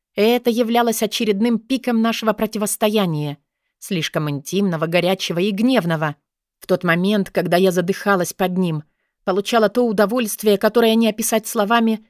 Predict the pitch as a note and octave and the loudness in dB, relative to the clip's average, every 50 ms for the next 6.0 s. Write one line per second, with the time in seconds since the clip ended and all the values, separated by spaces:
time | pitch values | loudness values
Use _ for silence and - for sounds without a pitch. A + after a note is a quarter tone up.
0 | _ _ _ _ _ A3+ A3+ A#3+ A#3 - C4+ C#4+ C#4+ C#4+ D4+ B3+ F3 D#3+ - - | _ _ _ _ _ 0 2 2 2 0 -2 -2 0 2 2 4 2 2 0 -2
1 | G#3 F#3+ F#3+ - A#3 G#3+ F3+ E3 D#3 D3+ D3+ D3 - _ _ _ _ _ _ _ | -2 -4 0 2 2 2 4 2 0 -2 -4 -6 -8 _ _ _ _ _ _ _
2 | _ _ - E3 D#3+ - - D#3 - D3+ - - - F3 E3 F3+ F3 D#3 D#3 D#3+ | _ _ -8 -6 -6 -6 -6 -6 -6 -6 -6 -6 -6 -4 -2 -2 -2 -2 -2 -2
3 | E3 E3 E3 - - F#3+ F#3 - - F#3 F3+ F3 G3 G3+ G3 G#3 B3+ B3 A3 F#3+ | -2 -4 -4 -4 -2 -4 -2 -2 -2 -2 -2 0 -2 -2 -2 -2 0 0 0 0
4 | F3 D#3+ D#3 D3+ D3+ _ _ _ _ _ _ - - - D#3+ C#3+ D3+ D#3+ D#3+ D#3+ | 0 -2 -4 -6 -8 _ _ _ _ _ _ -12 -8 -6 -4 -2 -2 -2 -2 -2
5 | - - - E3+ E3 E3 F3+ F3+ F3 E3+ E3+ G3 G3+ G3 F3 F#3 E3 D3 C#3+ | -2 -2 -4 -2 -2 -2 -2 -2 -2 -2 0 0 0 0 0 0 -2 -4 -6